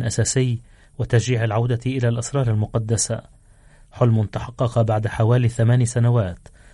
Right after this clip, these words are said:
مع تأسيس جمعية الرسالة في السابع عشر من نيسان أبريل عام ألف وستمائة وخمس وعشرين.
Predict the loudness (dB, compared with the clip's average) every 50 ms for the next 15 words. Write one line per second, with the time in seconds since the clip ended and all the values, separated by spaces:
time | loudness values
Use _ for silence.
0 | _ -4 -2 0 0 2 0 -2 -2 0 -2 -2 0 0 0 0 2 2 2 2
1 | 2 2 0 -2 -4 -4 -4 -4 -2 0 2 2 2 2 0 -2 -8 -16 -20 -20
2 | -20 -20 -8 -6 -6 -4 -2 -2 -2 -2 0 0 0 0 -2 -2 -4 -2 0 0
3 | 2 2 2 0 -2 -2 -2 -2 -2 -2 -2 -2 0 0 0 0 0 2 2 2
4 | 2 0 -2 -2 -2 0 2 2 2 0 -2 -2 0 0 2 2 0 0 0 0
5 | 0 0 -2 -2 -4 -2 0 2 2 2 2 0 -2 -2 -2 -2 -2 -4 -4 -8